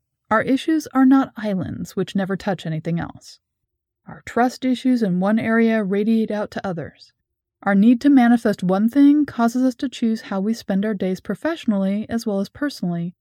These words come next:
and how we experience our spirituality influences not only how we know ourselves, but how we perceive and interact with the rest of the world.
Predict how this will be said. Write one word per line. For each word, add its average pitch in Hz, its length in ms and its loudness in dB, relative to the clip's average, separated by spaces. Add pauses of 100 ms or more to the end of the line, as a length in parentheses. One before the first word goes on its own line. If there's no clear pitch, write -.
(340)
and 311 340 2
how 277 180 2
we 285 140 4
experience 220 560 -2
our 214 140 -4
spirituality 214 960 -4
influences 220 760 0
not 208 200 -2
only 202 220 -2
how 180 220 -6
we 151 140 -6
know 247 240 2
ourselves, 240 540 -4 (420)
but 349 140 -4
how 302 160 -4
we 302 160 2
perceive 214 520 -6
and 226 100 -2
interact 185 460 -6
with 190 120 -6
the 190 60 -10
rest 143 280 -8
of 165 80 -10
the 196 80 -6
world. - 480 -10